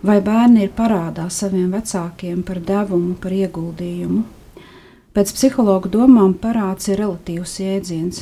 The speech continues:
Mēs visi esam kādam kaut ko parādā, bet tikai tad, ja ir rakstiska vai mutiska piekrišana to darīt. Ja tāda nav, tad nav pienākuma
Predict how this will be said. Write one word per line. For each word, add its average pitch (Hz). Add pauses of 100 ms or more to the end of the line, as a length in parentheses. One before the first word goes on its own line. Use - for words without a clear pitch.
(140)
Mēs 196
visi 220
esam 202
kādam 190
kaut 190
ko 185
parādā, 175 (280)
bet 196
tikai 190
tad, 226
ja 190 (420)
ir 214
rakstiska 202
vai 185
mutiska 196
piekrišana -
to 180
darīt. 180 (480)
Ja -
tāda 185
nav, 233
tad 190
nav 196
pienākuma 190